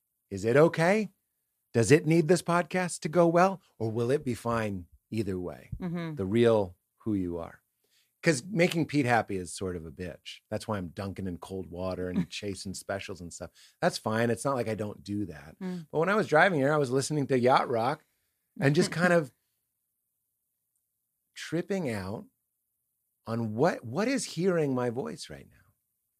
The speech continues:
Speaker 1: now?
Speaker 2: Mm.
Speaker 1: Awareness. How do you know your experience?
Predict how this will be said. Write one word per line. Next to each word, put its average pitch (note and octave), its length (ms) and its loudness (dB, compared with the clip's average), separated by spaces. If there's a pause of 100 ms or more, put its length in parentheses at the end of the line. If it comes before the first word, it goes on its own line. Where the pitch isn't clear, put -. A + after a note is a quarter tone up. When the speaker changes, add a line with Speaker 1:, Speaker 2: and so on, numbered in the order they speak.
(400)
Speaker 1:
now? F3+ 60 -8
Speaker 2:
Mm. F3+ 100 -4
Speaker 1:
Awareness. D#3+ 580 -2 (1000)
How F#3+ 240 2
do G#3 80 -2
you G3 120 6
know C#3 560 4
your B2 220 2
experience? - 840 -10